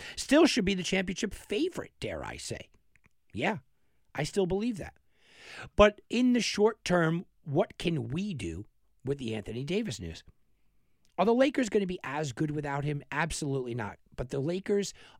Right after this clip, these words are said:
on the court, I don't think we're gonna see that much of a difference when we're talking about against the spread. How are the lines gonna be different? Well,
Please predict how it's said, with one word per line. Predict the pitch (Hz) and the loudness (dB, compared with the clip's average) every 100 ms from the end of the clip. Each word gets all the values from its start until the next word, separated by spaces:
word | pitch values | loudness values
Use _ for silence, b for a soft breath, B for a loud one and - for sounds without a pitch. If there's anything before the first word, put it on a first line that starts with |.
| _ | _
on | 143 180 | 0 2
the | 180 | -2
court, | - 156 175 - b b b | -4 -2 -2 -4 b b b
I | - 214 | 0 2
don't | 269 220 | 2 -2
think | - 160 | -4 -2
we're | 170 | -2
gonna | 151 165 | 0 -2
see | 139 147 110 87 | -2 -6 -6 -6
that | 87 - | -6 -4
much | 123 - | -6 -6
of | 120 | -8
a | |
difference | 117 135 - 156 - | -6 -4 -2 -2 -2
when | 147 | -2
we're | 160 | -2
talking | 156 170 185 | -2 -2 -2
about | 175 175 - | 0 -2 -4
against | 156 151 160 - | -6 -4 -4 -6
the | |
spread. | 180 - 180 190 95 B B B B B | -8 -4 -4 -4 -10 B B B B B
How | 220 294 | 4 6
are | |
the | 285 | 6
lines | 220 147 180 240 240 156 | 4 2 0 2 0 0
gonna | 160 | -2
be | 143 | -2
different? | 127 139 123 | -4 -4 -6
Well, | 147 202 | -4 -6